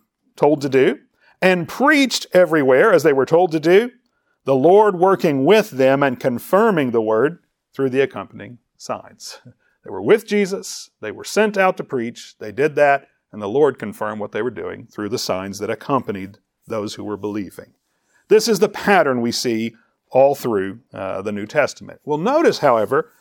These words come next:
not all of Jesus' disciples have this special ability. There were some who did, the apostles did, some others.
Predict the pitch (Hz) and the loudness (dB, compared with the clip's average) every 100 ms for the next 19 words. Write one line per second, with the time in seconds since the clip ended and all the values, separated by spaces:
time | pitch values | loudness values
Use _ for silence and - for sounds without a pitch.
0 | _ - 185 208 175 208 285 277 175 135 | _ -2 2 4 4 4 6 4 0 0
1 | 165 151 - 143 - 151 185 190 127 131 | 0 0 0 0 2 2 2 0 -4 -2
2 | 143 160 131 135 135 - - _ _ - | 2 2 4 2 2 -2 -16 _ _ -2
3 | 131 - 120 143 170 101 98 139 262 - | -2 0 -4 -2 -2 -2 -4 -4 -6 -4
4 | - 220 196 139 127 208 180 - 165 175 | -4 -2 -4 0 0 2 0 4 2 4
5 | 180 147 160 160 170 175 139 107 135 - | 0 2 2 4 0 2 2 2 -2 -6
6 | - | -16